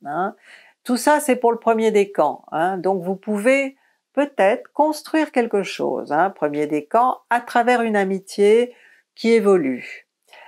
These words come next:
En revanche, deuxième décan, vous aurez peut-être la même occasion, mais alors là, euh, comme, euh, Uranus va être en dissonance avec vous, euh, alors soit ça va vous demander, si vous rencontrez quelqu'un,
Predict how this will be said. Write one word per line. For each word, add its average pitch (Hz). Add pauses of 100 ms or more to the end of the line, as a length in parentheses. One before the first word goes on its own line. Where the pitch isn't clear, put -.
(240)
En 214
revanche, 294
deuxième 180
décan, 175
vous 165
aurez 202
peut-être 160
la 143
même 151
occasion, 160
mais 160
alors 151
là, 202
euh, -
comme, 185
euh, 147
Uranus 180
va 156
être 160
en 147
dissonance 151
avec 151
vous, 254 (480)
euh, -
alors 165
soit 262
ça 220
va 175
vous 170
demander, 175
si 170
vous 147
rencontrez 151
quelqu'un, 147